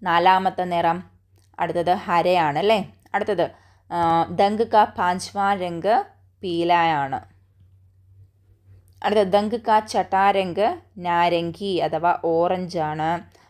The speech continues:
അതുപോലെ തന്നെ ദങ്ക് കാ സാത്വാ രംഗാണ് ലാൽ അഥവാ റെഡ്. അപ്പോൾ ഇത്രയുമാണ് നമ്മുടെ, ആ, നിറങ്ങൾ. ഏതിലെ? ദങ്കിലെ നിറങ്ങൾ. അപ്പോൾ ദങ്കിലെ നിറങ്ങൾ പഠിക്കുക. അതുപോലെ തന്നെ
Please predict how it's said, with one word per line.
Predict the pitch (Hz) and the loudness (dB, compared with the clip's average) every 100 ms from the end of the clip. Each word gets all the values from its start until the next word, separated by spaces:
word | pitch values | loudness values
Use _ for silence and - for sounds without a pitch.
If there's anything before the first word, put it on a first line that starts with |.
| _ | _
അതുപോലെ | 160 170 175 180 175 | -6 0 2 2 0
തന്നെ | 165 165 | -2 -6
ദങ്ക് | 165 170 170 175 | -4 -4 -4 -2
കാ | 175 185 | 0 0
സാത്വാ | - 170 160 - 190 202 | 2 0 0 -6 -4 -2
രംഗാണ് | 175 156 160 156 156 233 | -4 -6 -4 -4 -4 -6
ലാൽ | 170 160 151 151 139 - | -6 -4 -4 -6 -8 -12
അഥവാ | 147 147 175 330 - - | -10 -2 -2 -2 -8 -2
റെഡ്. | 214 170 - - _ _ _ | 0 0 -6 -14 _ _ _
അപ്പോൾ | - | -12
ഇത്രയുമാണ് | 240 - 285 285 240 175 175 | -12 -10 -2 0 2 2 2
നമ്മുടെ, | 185 165 160 226 - - _ 160 | 0 -2 2 2 0 -14 _ -4
ആ, | 165 165 165 | 0 0 -2
നിറങ്ങൾ. | 170 170 170 170 165 139 - - _ _ - | -4 -2 0 0 -2 -2 -4 -18 _ _ -6
ഏതിലെ? | 170 165 165 165 165 - | -4 -2 0 0 -2 -10
ദങ്കിലെ | 160 165 175 185 156 214 | -8 -8 -6 -4 -2 0
നിറങ്ങൾ. | 196 156 156 - | 0 0 -2 -4
അപ്പോൾ | - | -4
ദങ്കിലെ | 160 170 180 185 | -6 -4 -4 -2
നിറങ്ങൾ | 175 165 175 196 | -2 -2 -2 -2
പഠിക്കുക. | 175 156 185 | -2 -4 -4
അതുപോലെ | 156 156 165 170 | -4 -4 -4 -4
തന്നെ | 165 | -4